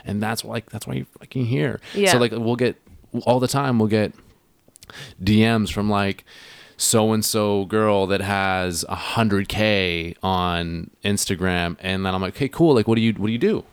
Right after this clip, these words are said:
Speaker 1: And they're like, "Well, like, I, you know, I work out and I'm really big on, uh, nutrition, but I, I, I just, like, I have an Instagram and that's it." And then I'll get the same guy that's a guy that's just like, "So what do you do?" And they're like, "Oh man, I just, like, I, I bodybuild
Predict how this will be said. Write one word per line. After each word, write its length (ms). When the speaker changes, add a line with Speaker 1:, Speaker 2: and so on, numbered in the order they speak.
Speaker 1:
And 120
they're 80
like, 120
"Well, 140
like, 200
I, 60
you 180
know, 120
I 40
work 240
out 260
and 140
I'm 160
really 140
big 120
on, 420
uh, 400
nutrition, 540
but 160
I, 180
I, 200
I 80
just, 420
like, 140
I 60
have 140
an 80
Instagram 600
and 180
that's 320
it." 300
And 180
then 80
I'll 100
get 180
the 80
same 280
guy 220
that's 180
a 60
guy 340
that's 220
just 180
like, 240
"So 140
what 80
do 40
you 60
do?" 120
And 80
they're 60
like, 100
"Oh 180
man, 160
I 40
just, 160
like, 240
I, 320
I 120
bodybuild 680